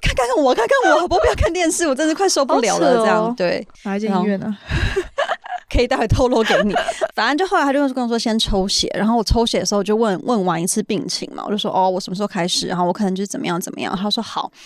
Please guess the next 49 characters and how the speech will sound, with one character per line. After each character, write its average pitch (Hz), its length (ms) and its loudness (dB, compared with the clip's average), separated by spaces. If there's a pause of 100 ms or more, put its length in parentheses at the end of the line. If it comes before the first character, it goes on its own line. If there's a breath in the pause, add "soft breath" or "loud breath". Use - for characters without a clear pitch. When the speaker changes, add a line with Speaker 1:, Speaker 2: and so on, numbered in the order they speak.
(220 loud breath)
Speaker 1:
然 196 100 0
后 214 80 2
抽 247 140 -2
完 208 140 2
血 180 180 0
之 175 160 -2
后 196 140 0
呢， 170 140 -2
就 196 120 -2
让 190 120 0
我 175 160 -4
等。 - 140 -4 (340 loud breath)
然 190 160 0
后 233 60 0
我 220 80 0
就 240 160 -4
在 285 100 0 (100)
等 196 120 0
的 190 120 -4
过 277 200 2
程 220 240 0
中， 247 180 2
每 196 160 2
一 214 60 2
分 226 180 -2
每 180 120 0
一 - 20 0
秒 185 100 0
都 180 120 2
很 214 180 0
痛 185 220 -2
苦。 - 200 -8
然 - 80 -2
后 220 80 2
十 202 160 0
五 226 60 0
Speaker 2:
嗯。 180 60 -2
Speaker 1:
分 214 100 0
钟 220 140 0
过 269 100 0
完 180 160 0
之 220 60 -2
后， 254 60 0
又 311 140 2
有 196 80 2
人 180 160 0
再 233 160 0
进 262 260 -2
来， 90 300 -2